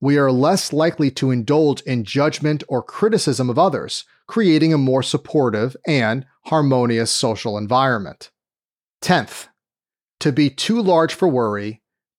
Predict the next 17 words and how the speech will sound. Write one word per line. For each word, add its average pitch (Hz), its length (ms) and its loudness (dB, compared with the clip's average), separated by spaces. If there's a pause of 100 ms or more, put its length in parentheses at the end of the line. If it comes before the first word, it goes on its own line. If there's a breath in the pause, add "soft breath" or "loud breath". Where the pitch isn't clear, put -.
too 226 280 0
noble 170 380 4
for 151 220 -2
anger, 104 540 -6 (320)
too 214 260 0
strong 156 460 2
for 123 180 -4
fear, 113 680 -2 (380)
and 117 220 -4
too 185 240 2
happy 123 640 -2 (420)
to 135 80 -4
permit 123 380 2
the 131 60 -4
presence 110 480 -6
of 120 80 -6
trouble. 92 480 -4